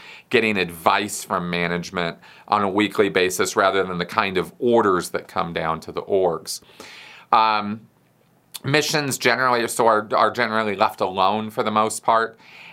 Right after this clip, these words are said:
And they pay a, like, you know, a certain percentage of their, uh, income every week goes up as a tithing or something.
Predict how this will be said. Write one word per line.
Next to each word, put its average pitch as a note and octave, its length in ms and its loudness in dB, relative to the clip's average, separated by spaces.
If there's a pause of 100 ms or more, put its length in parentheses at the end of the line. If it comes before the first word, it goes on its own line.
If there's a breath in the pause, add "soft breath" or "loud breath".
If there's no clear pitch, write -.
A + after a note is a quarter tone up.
(100)
And C3 460 0
they B2+ 120 2
pay C#3 380 2
a, A2+ 220 0
like, A2+ 280 0
you A#2+ 60 -4
know, G#2 140 0
a G#2 40 -2
certain B2 340 0
percentage A2+ 540 -2
of G#2 160 -2
their, G#2+ 460 2
uh, F#2+ 420 2
income C3+ 420 -2
every A2+ 240 -2
week A2 240 0
goes G#2+ 280 0
up G#2+ 200 0
as F2+ 120 -6
a F2 80 -6
tithing A2+ 640 -2
or G#2+ 80 -2
something. G#2 520 -4